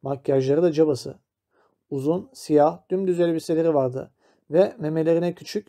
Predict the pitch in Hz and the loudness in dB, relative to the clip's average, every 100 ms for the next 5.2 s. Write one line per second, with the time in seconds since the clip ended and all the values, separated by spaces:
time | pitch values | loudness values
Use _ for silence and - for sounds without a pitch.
0 | 269 143 147 151 - 190 220 _ _ _ | -12 -8 -6 -6 -2 -2 -2 _ _ _
1 | _ 165 180 185 170 160 170 165 165 160 | _ -4 -2 0 0 0 -2 -2 0 0
2 | 156 139 - - 139 131 139 - _ _ | 0 -4 -6 -6 -4 -4 -8 -14 _ _
3 | _ _ _ 175 208 175 185 180 180 185 | _ _ _ 0 0 4 4 4 2 2
4 | 196 180 190 175 180 180 180 147 135 131 | 0 0 -4 -6 -4 -2 0 0 0 0
5 | 123 131 | -2 -6